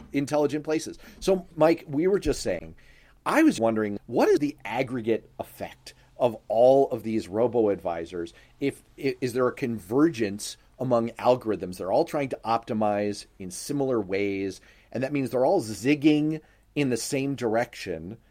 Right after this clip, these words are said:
as market conditions change. And are you therefore losing some of that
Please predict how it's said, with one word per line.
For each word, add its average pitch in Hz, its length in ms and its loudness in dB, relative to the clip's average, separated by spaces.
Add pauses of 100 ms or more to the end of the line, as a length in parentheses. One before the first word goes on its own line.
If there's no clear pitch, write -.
(240)
as 113 180 -2
market 120 340 0
conditions 107 540 -6
change. 123 640 -4 (400)
And 190 120 2
are 180 100 6
you 170 200 0
therefore 147 640 2 (320)
losing 151 800 0 (140)
some 151 280 2
of 127 160 2
that 120 320 0